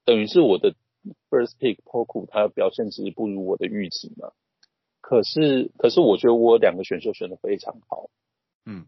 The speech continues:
Speaker 1: 第一个就是我选的火箭队的那个 Jalen Green。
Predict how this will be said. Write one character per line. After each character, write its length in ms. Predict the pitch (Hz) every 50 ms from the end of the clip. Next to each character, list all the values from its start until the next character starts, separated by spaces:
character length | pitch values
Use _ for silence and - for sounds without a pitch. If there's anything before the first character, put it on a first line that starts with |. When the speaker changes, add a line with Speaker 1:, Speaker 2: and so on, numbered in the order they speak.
| _ _ _
Speaker 1:
第 100 | - 123
一 80 | 135 139
个 140 | 131 120
就 100 | 113 135
是 180 | 117 - 123 113
我 200 | 104 98 98 95
选 340 | - - - 117 95 87 90
的 380 | 90 90 85 82 82 82 82 - _ _ -
火 120 | 107 87
箭 280 | 82 - 107 98 95 -
队 180 | - 104 92
的 140 | 82 - 90
那 160 | 85 90 87
个 260 | 82 95 90 85 85 85 -
Jalen 380 | - - 104 98 92 95 95 90
Green。 280 | - 104 95 85 -